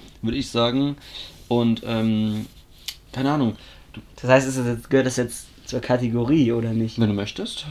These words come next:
Speaker 1: ähm, können wir die Kategorie einleiten.
Speaker 2: Weil wir hatten schon ewig keine. Die
Speaker 1: Ja.
Speaker 2: Fans, <laughs> die Fans fragen sich sicher, wo die Kategorien geblieben sind.
Speaker 1: Die Kategorien kommen jetzt. Felix, hast du eine?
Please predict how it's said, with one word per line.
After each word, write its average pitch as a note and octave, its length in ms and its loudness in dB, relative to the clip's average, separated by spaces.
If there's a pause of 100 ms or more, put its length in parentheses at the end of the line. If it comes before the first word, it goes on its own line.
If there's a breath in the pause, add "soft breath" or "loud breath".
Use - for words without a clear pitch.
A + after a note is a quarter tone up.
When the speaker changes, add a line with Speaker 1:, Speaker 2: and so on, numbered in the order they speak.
Speaker 1:
ähm, D#3 520 -6
können F3 160 0
wir E3 60 -2
die D3 120 -2
Kategorie D#3+ 400 0
einleiten. A#2 640 0
Speaker 2:
Weil B2 100 2
wir C3 100 6
hatten - 140 2
schon B2 140 2
ewig D3 320 2
keine. A2 340 -2 (840 loud breath)
Die C#3 120 4
Speaker 1:
Ja. C3+ 140 10
Speaker 2:
Fans, E3+ 320 4
<laughs> - 100 -2
die B2 160 0
Fans D#3 380 4
fragen C3 280 2
sich A#2+ 180 -2
sicher, C3+ 260 -2
wo B2+ 60 2
die A#2+ 120 0
Kategorien B2 640 2
geblieben A2 400 -2
sind. A2 240 -8
Speaker 1:
Die - 60 -12
Kategorien D3+ 360 0
kommen C#3+ 200 2
jetzt. C#3+ 280 -2
Felix, C3+ 280 -4
hast C3+ 160 -6
du F#2+ 60 -4
eine? G2 160 -6